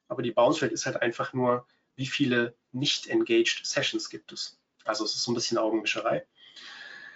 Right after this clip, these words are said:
Aber was das Coole an dieser ganzen Geschichte ist, was jetzt neu ist, ist, dass auf Basis dieses User Engagements auch eine User Engagement Time sozusagen berechnet werden kann. Also vorher gab es die durchschnittliche Verweildauer auf einer Seite zum Beispiel.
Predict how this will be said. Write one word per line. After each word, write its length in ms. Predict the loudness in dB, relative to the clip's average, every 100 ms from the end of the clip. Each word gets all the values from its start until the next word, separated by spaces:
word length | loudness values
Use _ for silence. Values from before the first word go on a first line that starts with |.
| -20 -20 -20 _ -2
Aber 400 | 4 6 6 4
was 160 | 2 2
das 220 | 0 -2
Coole 340 | 2 4 6
an 100 | 6
dieser 200 | 4 2
ganzen 260 | 2 0 0
Geschichte 400 | -2 -2 -4 -2
ist, 320 | -2 -2 -4
was 140 | -4 -4
jetzt 240 | -6 0
neu 200 | 4 4
ist, 320 | 4 0 -2
ist, 200 | -4 -4
dass 120 | -4
auf 140 | -6 2
Basis 300 | 4 4 0
dieses 360 | -6 -4 -2
User 220 | 0 0 2
Engagements 580 | 2 2 0 -6 -10
auch 340 | -4 -4 -4 -16 _ _ -20 -2
eine 200 | 2 2
User 320 | 2 0 0
Engagement 800 | 0 0 0 0 0 0 0 -6 _ _ _ _ _ _
Time 360 | -2 2 4 4
sozusagen 640 | 2 -4 2 4 4 -2 -4
berechnet 400 | -2 -2 -4 -4
werden 200 | -6 -6
kann. 200 | -16 -18 _ _
Also 200 | -2 -2
vorher 580 | -2 4 4 6 2 0 _ _ _ _ 0
gab 180 | 0 2
es 140 | -4
die 120 | -4
durchschnittliche 520 | 0 2 2 -2 -6
Verweildauer 680 | -6 0 2 4 4 2 2
auf 140 | 0 -2
einer 220 | -2 0
Seite 260 | -2 -2 -6
zum 200 | -8 -8
Beispiel. 340 | -10 -12